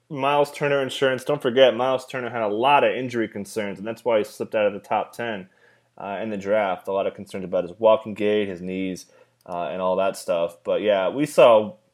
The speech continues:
Jefferson really take a turn for the worse a couple seasons ago. Uh, he's thirty-one, gonna be thirty-two in January, so you're paying for a guy who you're not getting prime numbers.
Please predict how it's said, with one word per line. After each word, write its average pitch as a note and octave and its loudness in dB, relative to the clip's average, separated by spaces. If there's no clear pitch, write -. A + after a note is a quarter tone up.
Jefferson G2 -2
really C#3+ 2
take A#2+ -6
a G2+ -4
turn A#2+ -8
for A2 -6
the G#2 0
worse G#2+ 0
a - -20
couple - -2
seasons G#2+ -6
ago. F#2 0
Uh, F2+ -4
he's C3+ -6
thirty-one, A#2 2
gonna A2+ -8
be G#2 -4
thirty-two A2+ -4
in F#2+ -8
January, G2 -2
so F#2+ -2
you're A2+ 0
paying A2 -2
for F#2+ -2
a F2 -2
guy F2+ 0
who F2 -8
you're A2+ 0
not G#2 -6
getting F2 -4
prime G2 -8
numbers. F#2+ -8